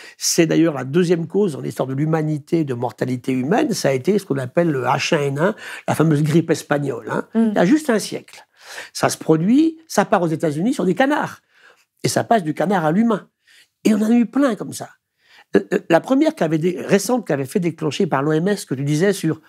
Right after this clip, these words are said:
Speaker 1: Attention, on va s'en prendre une », hein. Moi, j'ai écrit ça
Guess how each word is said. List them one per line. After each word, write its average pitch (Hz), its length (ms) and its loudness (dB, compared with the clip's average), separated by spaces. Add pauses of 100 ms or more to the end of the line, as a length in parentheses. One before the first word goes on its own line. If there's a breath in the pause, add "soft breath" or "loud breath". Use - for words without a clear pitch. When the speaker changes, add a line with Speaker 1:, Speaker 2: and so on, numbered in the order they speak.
(100)
Speaker 1:
Attention, 147 380 2
on - 20 4
va 170 80 -2
s'en 151 180 -2
prendre 170 340 -2
une », 247 160 2
hein. 208 220 -4 (360 soft breath)
Moi, 135 180 -2
j'ai 127 60 0
écrit 123 220 -6
ça - 320 -2